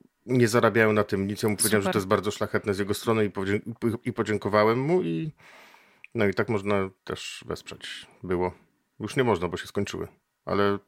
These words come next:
Speaker 1: podziwiam.
Speaker 2: Ale mój odcinek się
Speaker 1: Ale
Speaker 2: nie skończył, zachęcamy
Speaker 1: No
Speaker 2: do
Speaker 1: właśnie,
Speaker 2: tego,
Speaker 1: bo to
Speaker 2: żeby
Speaker 1: nie jest limited
Speaker 2: tak,
Speaker 1: edition.
Speaker 2: i możecie sobie posłuchać. Bardzo wam dziękujemy dzisiaj za uwagę. E, zachęcamy do tego, żebyście podjęli wyzwanie Electroluxa. Nie marnujcie żywności, kombinujcie w kuchni. E,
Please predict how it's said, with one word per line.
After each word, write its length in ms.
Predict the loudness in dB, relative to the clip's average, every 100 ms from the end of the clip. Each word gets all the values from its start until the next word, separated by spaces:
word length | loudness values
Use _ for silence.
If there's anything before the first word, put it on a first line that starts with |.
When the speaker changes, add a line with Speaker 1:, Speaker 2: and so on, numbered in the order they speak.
| _ -4
Speaker 1:
podziwiam. 260 | 2 6
Speaker 2:
Ale 260 | 8 8 8
mój 200 | 8 8
odcinek 380 | 6 4 4 4
się 60 |
Speaker 1:
Ale 100 | 6
Speaker 2:
nie 80 | 4
skończył, 340 | 4 2 2 2
zachęcamy 500 | 2 2 2 2 4
Speaker 1:
No 60 |
Speaker 2:
do 20 | 4
Speaker 1:
właśnie, 140 | 4
Speaker 2:
tego, 140 | 4
Speaker 1:
bo 60 | 2
to 60 | 4
Speaker 2:
żeby 100 | 4
Speaker 1:
nie 20 |
jest 100 | 4
limited 340 | 2 0 0 2
Speaker 2:
tak, 100 | 0
Speaker 1:
edition. 220 | 0 -6 -6
Speaker 2:
i 340 | -2 0 -2 -2
możecie 320 | -2 -2 -4
sobie 160 | -4 -4
posłuchać. 520 | -4 -4 -6 -12 -12 -12 -10 -8 -8 -10 -12 2
Bardzo 340 | 8 8 6
wam 160 | 6 6
dziękujemy 440 | 6 4 4 4 2
dzisiaj 240 | 2 2
za 120 | 4
uwagę. 500 | 4 4 6 8 6 4 _ 0
E, 380 | 4 6 6 6
zachęcamy 500 | 6 6 4 4 2
do 80 | -2
tego, 240 | -2 0
żebyście 380 | -2 -4 -4 -2
podjęli 360 | 0 2 2 2
wyzwanie 360 | 0 0 0
Electroluxa. 760 | -2 -4 -2 -2 2 6 6 4 _ _
Nie 140 | 6
marnujcie 540 | 8 8 4 2 2 2
żywności, 600 | 2 4 2 2 -4 -2
kombinujcie 600 | 4 4 6 6 6 2
w 80 | -2
kuchni. 480 | -8 0 2 2 0 -10 -10 -12 0
E, 420 | 4 6 6